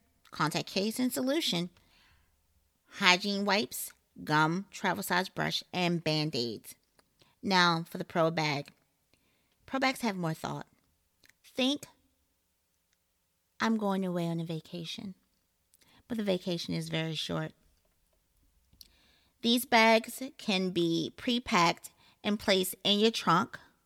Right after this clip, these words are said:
just in case, in a hallway closet, or just easily to grab. They should include things like undergarments.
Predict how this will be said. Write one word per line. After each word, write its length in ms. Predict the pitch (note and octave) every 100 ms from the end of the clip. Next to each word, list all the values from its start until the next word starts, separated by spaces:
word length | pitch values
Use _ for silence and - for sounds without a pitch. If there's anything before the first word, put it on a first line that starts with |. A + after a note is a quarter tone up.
| _ _ _ _ _ _ -
just 300 | D4 C#4 C4
in 180 | B3+ C4
case, 520 | A3 G#3+ C#4+ - - _ _ _ _ _ _ _ -
in 280 | G#3+ G#3+ -
a 200 | E3 F3+
hallway 380 | - F#3+ F3+ F3+
closet, 720 | - G#3+ A3 A3+ A#3+ A#3+ - - _ _ _ _ _ _ _ _ _ _
or 80 | G3
just 180 | G#3 G#3
easily 400 | - F3+ F#3 E3+
to 120 | F3
grab. 440 | E3 F3 F#3+ D3 - _ _ _ _ _ _ - _ _ _ _ _ _ _ -
They 280 | G#3+ A3+ C4
should 180 | C4 B3+
include 420 | A#3 A#3 G3+ G#3
things 440 | F3 E3+ E3+ -
like 360 | E3 C#3+ - - _ _ _ _ _
undergarments. 840 | E3 E3 D#3 C3+ C3 A#2 - -